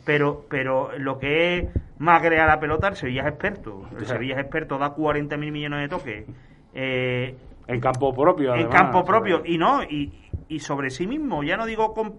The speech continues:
Speaker 1: combinando con los demás, que también, sino sobre sí mismo. Ve a Rakiti, a Oliver Torres, e incluso al Papu Gómez, eh, quedarse parado con la pelota,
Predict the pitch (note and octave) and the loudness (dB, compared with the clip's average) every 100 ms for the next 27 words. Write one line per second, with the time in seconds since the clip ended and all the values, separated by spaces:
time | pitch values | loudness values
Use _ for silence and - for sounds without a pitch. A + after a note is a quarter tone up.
0 | - G#3+ G#3 G#3+ G#3 G3+ G3+ G3+ G3+ A3+ | -8 -6 -6 -6 -6 -6 -4 -4 -4 -4
1 | F3+ D3 F#3 F3+ - - - - - D#3 | -4 -4 -4 -8 -12 -18 -18 -18 -6 -2
2 | D3 C#3+ C#3 C#3+ C#3 F3 A3+ E3+ D3+ D3+ | -2 -2 -2 -2 -4 -6 -4 -2 0 2
3 | D#3 D3+ C3+ E3 G3+ G3+ D#3+ D3 D3 D3 | 4 4 2 0 0 -4 0 0 2 0
4 | C#3 F#3+ G#3 F3 C3+ B2+ - E3+ D3+ D3+ | -2 -2 -2 -2 -4 -6 -8 -8 -6 -6
5 | D3+ B2 D3+ D#3 D#3 A3+ G#3+ B2 - - | -4 2 2 2 0 0 -2 -4 -10 -20
6 | - - - C#3+ C#3+ C#3+ C3 C#3+ - F3+ | -20 -14 -8 -6 -4 0 0 0 -2 2
7 | D3+ E3+ F3+ E3 D#3 D3 A#2 F#3 C4 D3+ | 6 8 6 4 4 4 2 0 2 0
8 | G2+ - | -2 -8